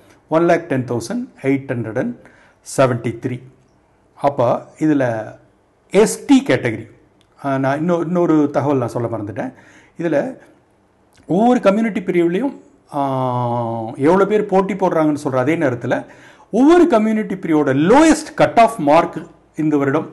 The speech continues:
என்னவாக இருக்கு அப்படிங்கிறது இந்த மூலமா உங்களுக்கு தெரிஞ்சிடும். So, அந்த புள்ளி விவரத்தையும் சேர்த்தே நான் உங்களுக்கு இப்ப நான், ஆ, சொல்ல போறேன். அந்த வகையில பார்த்தீங்கன்னாக்க வந்து, எஸ் டி பிரிவுல செவன்ட்டி நைன் பாயிண்ட்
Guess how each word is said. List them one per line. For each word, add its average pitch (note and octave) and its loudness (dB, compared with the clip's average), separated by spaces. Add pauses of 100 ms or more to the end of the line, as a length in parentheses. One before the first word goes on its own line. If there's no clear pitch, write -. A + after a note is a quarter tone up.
(120)
என்னவாக C#3+ 2
இருக்கு C#3+ -2
அப்படிங்கிறது C3+ 0
இந்த D3+ 0
மூலமா A#2+ -4
உங்களுக்கு A2+ -6 (400)
தெரிஞ்சிடும். C3 2 (340)
So, C3+ -2
அந்த G3 2
புள்ளி G#3+ -2
விவரத்தையும் D3+ 0
சேர்த்தே C#3 0
நான் B2+ -2
உங்களுக்கு A2 -8
இப்ப G#2+ -8
நான், G2+ -10 (540)
ஆ, A2+ -6
சொல்ல B2 -2
போறேன். A#2+ -6 (420)
அந்த F#3 2
வகையில G#3 4
பார்த்தீங்கன்னாக்க C#3 -4
வந்து, A2 -8 (520)
எஸ் G#3 2
டி C#4+ 8
பிரிவுல B2+ 0 (640)
செவன்ட்டி A3+ 2
நைன் D#3+ 0
பாயிண்ட் C3 -2